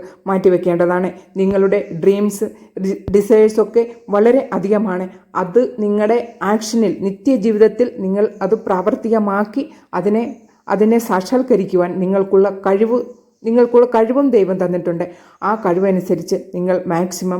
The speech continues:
പ്രയത്നിച്ച് നിങ്ങളുടെ ജീവിതം സ്വപ്നത്തിലല്ല, നിങ്ങളുടെ ജീവിതം നല്ല ആക്ഷനിലൂടെ നല്ല ജീവിതം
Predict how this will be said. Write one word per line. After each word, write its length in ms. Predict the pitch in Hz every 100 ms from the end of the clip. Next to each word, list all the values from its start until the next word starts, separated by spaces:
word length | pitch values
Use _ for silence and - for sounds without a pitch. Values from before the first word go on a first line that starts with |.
| 185
പ്രയത്നിച്ച് 560 | 175 180 180 202 196 240 240
നിങ്ങളുടെ 360 | 214 180 180 190 175
ജീവിതം 340 | 185 185 202 202 - - - -
സ്വപ്നത്തിലല്ല, 680 | 262 247 254 254 214 190 185 185 - -
നിങ്ങളുടെ 300 | 185 190 196 196
ജീവിതം 380 | 196 180 196 202 - - -
നല്ല 140 | 240 - - 208
ആക്ഷനിലൂടെ 640 | 220 - 226 214 190 180 175 - _ 185
നല്ല 180 | 196 190 185
ജീവിതം 320 | 170 180